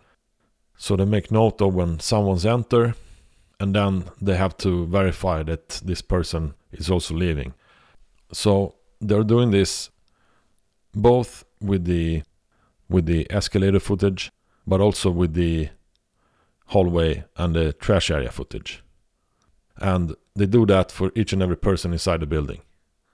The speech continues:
And when they've done that, the only person which is still missing is Brian Schaefer. But, uh, this sort of, uh, detective quiz took, uh,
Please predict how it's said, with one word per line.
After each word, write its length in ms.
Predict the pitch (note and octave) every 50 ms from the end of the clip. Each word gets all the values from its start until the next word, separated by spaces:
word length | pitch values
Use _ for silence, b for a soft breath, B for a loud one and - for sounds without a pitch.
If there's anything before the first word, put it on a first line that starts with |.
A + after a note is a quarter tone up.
| _ _ _ _ _ _ _ _ _ _ _ _ _ _ _ _ _ _ -
And 280 | - G2 G2+ G2 F#2+ F2 - _ _ -
when 180 | A2 G#2+ A2
they've 160 | A2 A2+ G2
done 220 | F#2+ B2+ C3+ C3 G#2+
that, 380 | F#2+ F#2+ F2+ - - - - - _ _ _ _ _ _ _ _ _ _ _ _ _ _ _ _ _ _ _ _ _ _ _ -
the 100 | G2+ F#2+
only 240 | - A#2+ B2+ B2+ A2+
person 580 | - - A2+ A2+ G2+ - - E2+ D#2 D2+ C#2+ - _ _ _ _ _ _ _
which 240 | - F#2+ G2 - -
is 100 | F#2 -
still 340 | - - - - A2 G2 F#2+
missing 520 | F#2 F#2 F2+ - - - F2 D#2+ D#2 D2+ - _ _ _ _ _ _ _ _ _ _ _ _ _ _ _ _ _
is 120 | - F#2+ -
Brian 440 | - - F#2 F2+ F2 E2 D#2 C#2+ C2 - _
Schaefer. 440 | - - - E2+ C#2 - - - - - _ _ _ _ _ _ _ _ _ _ _ _ _ - - - - - - - - B B B B B B B B B B B B B B - - _ - - - - - - - - _ - - -
But, 300 | - G#2 F#2+ - - -
uh, 220 | F#2+ F#2 F#2 F#2 - -
this 240 | - A2+ A2+ A2 -
sort 300 | - - - A#2 G#2+ G2+
of, 240 | F#2+ F#2 E2+ E2+
uh, 200 | F2+ F2 E2+ D#2+
detective 580 | C2 D#2+ F#2 F#2+ - A2 G2 - - F2+ F2+ -
quiz 500 | - - G#2+ F#2 D#2 - - - - - b b b b b b b b b -
took, 320 | - G2+ F#2 - _ -
uh, 520 | G2 F#2 F#2 F2 F2 E2 D#2+ D#2+ D#2 D2+